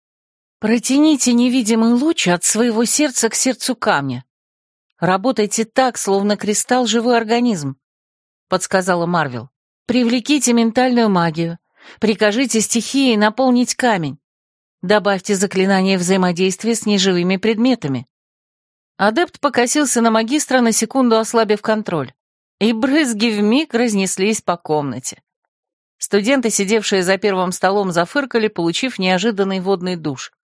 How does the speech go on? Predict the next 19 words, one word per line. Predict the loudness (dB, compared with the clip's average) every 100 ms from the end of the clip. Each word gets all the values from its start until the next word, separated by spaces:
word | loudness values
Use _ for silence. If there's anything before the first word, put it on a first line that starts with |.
| _ _ _ _ _ _
Коллинз | 0 2 2 0
тут | -4 -4
же | -2
призвал | -2 -2 0 0 -2
стихию, | -4 -6 -2 -2 -4 -8 _ _ _
и | 0
искрящиеся | 0 0 0 0 0 -2 -2 -2
капли | 0 -2 -2
вновь | -2 -2 0
окутали | -2 -2 -4 -2 -4
камень. | -2 -2 -2 -8 _ _ _ _ _ _ _ _ _ _
Закусив | -6 -4 -2 -2 0 -2
нижнюю | 0 0 2 0 -2
губу, | -4 -4 -6 -8 _ _ _ _ _
адепт | -4 -2 -2 -4
сосредоточенно | -4 -4 0 0 0 -2 -2 -4 0 0 0
смотрел | -2 -2 0 0
на | -2 -4
кристалл. | -4 -4 -4 -4 -6